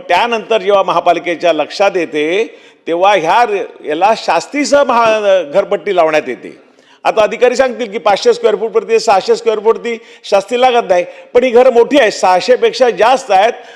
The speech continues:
म्हणून त्याला शास्तीसह घरपट्टी लागते. त्याचप्रमाणे त्यांना पाणी कनेक्शन देण्यात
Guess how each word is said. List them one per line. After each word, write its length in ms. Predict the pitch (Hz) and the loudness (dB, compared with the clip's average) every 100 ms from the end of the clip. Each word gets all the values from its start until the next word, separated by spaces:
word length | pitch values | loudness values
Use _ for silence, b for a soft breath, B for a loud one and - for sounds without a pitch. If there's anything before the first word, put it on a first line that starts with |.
| B | B
म्हणून 200 | 156 226 | 0 0
त्याला 200 | 233 214 214 | 2 0 2
शास्तीसह 520 | 190 165 220 214 208 | 0 -2 -4 -2 0
घरपट्टी 500 | 180 185 180 165 180 | 0 0 -2 -4 -2
लागते. 540 | 165 131 143 135 143 b b b _ | -2 -2 -6 -6 -8 b b b _
त्याचप्रमाणे 680 | 208 269 - 233 226 233 269 | 0 2 2 0 0 2 2
त्यांना 380 | 262 202 202 254 | 2 -2 0 0
पाणी 500 | 269 - 160 185 285 | -2 -6 -4 -2 -4
कनेक्शन 640 | 247 220 214 - 226 220 175 | -2 -2 -2 -2 -2 -2 -2
देण्यात 340 | 175 180 196 | -2 0 -2